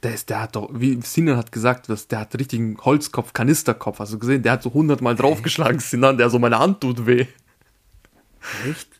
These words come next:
Speaker 1: Der Böse-,
Speaker 2: Weiß
Speaker 1: ja,
Speaker 2: nicht.
Speaker 1: ja, Sin-, Sin-, Sinan hat so einen Livestream gemacht, ne, so, glaub ich, zwei, einen Tag nach dem Boxkampf und meinte er so, weil da war, glaub ich, eine Frage, so, wie war der Kampf? Und er so, „Ey, Bösemann hat so einen harten Kopf, so ein,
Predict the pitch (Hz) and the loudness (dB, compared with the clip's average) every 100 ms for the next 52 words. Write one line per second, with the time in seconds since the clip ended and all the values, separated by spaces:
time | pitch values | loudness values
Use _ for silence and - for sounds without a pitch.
0 | - 107 113 135 117 110 117 196 117 107 | -4 -2 2 2 0 -4 -4 -2 -2 2
1 | 139 127 170 127 120 127 - - - - | 2 2 0 0 -4 -4 -8 -18 -20 -4
2 | 170 156 139 127 127 113 123 175 - 180 | 2 2 2 0 -2 2 2 2 2 0
3 | 165 180 - 143 131 113 120 110 117 - | 2 0 0 -2 -2 -2 -2 -4 -6 -2
4 | 139 - 139 147 143 143 127 120 123 113 | 0 0 -2 -2 -4 -4 -4 -4 -4 -2
5 | 165 - - 156 117 127 123 123 113 117 | -2 -2 -6 -4 -2 -2 0 -2 -2 -4
6 | 113 - - - 117 113 123 120 117 113 | -6 -16 -20 -6 -2 0 0 -2 -2 -4
7 | - 110 - 147 170 147 123 113 117 123 | -4 -6 -2 0 0 -2 -4 -4 -2 -2
8 | 113 147 156 - 120 113 117 120 113 147 | -2 -4 -6 -4 -4 -2 0 0 0 -2
9 | 135 131 113 131 123 135 156 156 139 123 | 0 -2 0 -2 -2 0 0 0 -2 0
10 | 160 160 127 120 | 0 -2 -6 -6